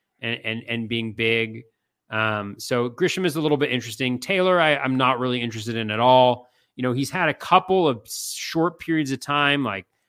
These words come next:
you know, a few months or a half season where he's really looked great, and then he's looked awful since then. I just think he's a little bit of a batting average liability. He's getting older. He does play all over the diamond, but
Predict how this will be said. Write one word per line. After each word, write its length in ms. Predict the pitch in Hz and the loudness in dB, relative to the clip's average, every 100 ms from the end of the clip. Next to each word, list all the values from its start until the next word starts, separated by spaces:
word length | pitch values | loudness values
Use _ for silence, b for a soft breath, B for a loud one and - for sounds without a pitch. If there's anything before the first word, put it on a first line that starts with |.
| _ _ | _ _
you 80 | 110 | -12
know, 80 | |
a 80 | 117 | -10
few 260 | - - 147 | -8 0 2
months 480 | 135 143 147 143 123 | 6 6 4 0 -4
or 140 | 101 | -6
a 40 | |
half 280 | 98 135 127 | -4 -4 -4
season 500 | - - 143 127 131 | -4 -2 0 0 0
where 100 | 120 | 0
he's 180 | 117 107 | -2 -4
really 260 | 113 127 120 | -2 0 0
looked 240 | 117 101 | -4 -6
great, 380 | - 117 120 117 | -6 -2 0 -2
and 100 | 113 | -6
then 80 | 110 | -4
he's 140 | 104 | -4
looked 180 | 110 - | -6 -6
awful 360 | 107 104 - 110 | -2 -2 -2 -12
since 320 | - 113 101 | -8 -8 -4
then. 260 | 123 113 110 | 0 0 -2
I 500 | 110 _ _ _ - | -8 _ _ _ -12
just 140 | 123 | -4
think 140 | 160 | -2
he's 160 | 147 131 | 0 0
a 40 | |
little 160 | 131 143 | 2 2
bit 120 | 131 | 2
of 80 | 127 | -2
a 40 | |
batting 440 | 117 127 123 127 127 | -2 0 2 4 4
average 300 | 120 120 117 | 2 0 -2
liability. 600 | 123 120 117 120 117 117 | 0 0 0 -2 -2 -2
He's 200 | 113 104 | -4 -2
getting 280 | 135 131 120 | 0 0 -2
older. 320 | 117 120 120 | -4 -2 -2
He 100 | 120 | 0
does 220 | 135 143 | -2 -2
play 180 | - 160 | -2 2
all 180 | 147 147 | 4 4
over 140 | 131 | 0
the 80 | 120 | -4
diamond, 560 | 110 113 120 120 120 | -2 0 0 0 -2
but 200 | 110 104 | -4 -8